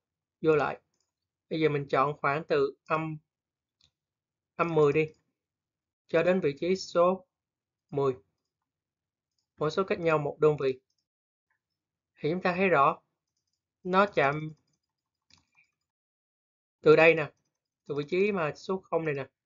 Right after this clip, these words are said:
Chúng thấy, chúng ta thấy nó bắt đầu từ trừ một nè, thì nó giảm dần, giảm dần cho đến âm hai mươi luôn. Có nghĩa là từ vị trí số không thì bắt đầu nó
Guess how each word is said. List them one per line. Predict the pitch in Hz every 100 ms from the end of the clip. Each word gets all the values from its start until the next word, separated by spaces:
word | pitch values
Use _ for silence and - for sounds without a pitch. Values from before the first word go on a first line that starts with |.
| _ _ _ _
Chúng | 156 170
thấy, | 180 202 - _
chúng | - 202
ta | 180
thấy | 185 202 - -
nó | 202
bắt | 202 214
đầu | 156 135
từ | 139
trừ | - 139
một | 131 -
nè, | 143 135 _ _ _ _ -
thì |
nó | 147 175
giảm | 151 143 170
dần, | 160 139
giảm | 135 165
dần | 170 147 131 _ _ _ _ _ _ _ _
cho | _ 170
đến | 175 196
âm | 165 156 147
hai | 156
mươi | 156 151
luôn. | 151 151 _ _ _ _ _ _ _ _ _ _ _ _ _ _ _
Có | 202
nghĩa | 180
là | 170 151 147 _ _ _ -
từ | 143
vị | 147 147
trí | 202 208
số | - 214
không | 202 165 151 - -
thì | 143 -
bắt | -
đầu | 156
nó | 147